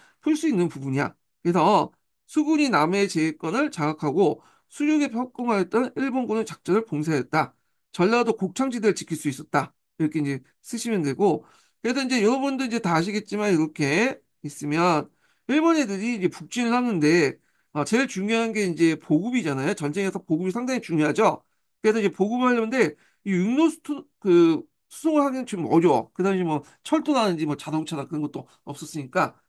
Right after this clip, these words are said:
그래서 대규모 이제 병력들의 어떤 그 보급을 하기 위해서는 해로를 이용할 수밖에 없죠. 그래서, 어, 이들이, 이들이 북진할 동안 이렇게 해서, 이렇게 해서 해군이 이런 식으로 보급을 해주려고 이제 수군이 하려고 했는데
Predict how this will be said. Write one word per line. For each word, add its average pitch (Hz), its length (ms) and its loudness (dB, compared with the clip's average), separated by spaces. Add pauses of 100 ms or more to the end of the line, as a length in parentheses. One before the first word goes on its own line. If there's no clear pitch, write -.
그래서 208 220 0 (200)
대규모 277 580 2
이제 202 340 -2
병력들의 196 560 -4
어떤 165 460 -2 (280)
그 143 260 -6 (120)
보급을 190 320 0
하기 240 160 -4
위해서는 160 540 0 (400)
해로를 392 320 8
이용할 180 220 6
수밖에 151 300 -4
없죠. - 340 -6 (220)
그래서, 196 260 2 (300)
어, 165 120 4
이들이, 247 420 4
이들이 233 320 -2
북진할 233 480 -2
동안 208 440 2 (100)
이렇게 208 440 2
해서, 214 300 2 (640)
이렇게 170 240 -2
해서 180 140 0
해군이 240 500 0 (260)
이런 220 220 -2
식으로 196 360 -2
보급을 233 440 0
해주려고 165 420 0
이제 139 140 -4
수군이 175 460 -2 (220)
하려고 285 280 0
했는데 165 500 2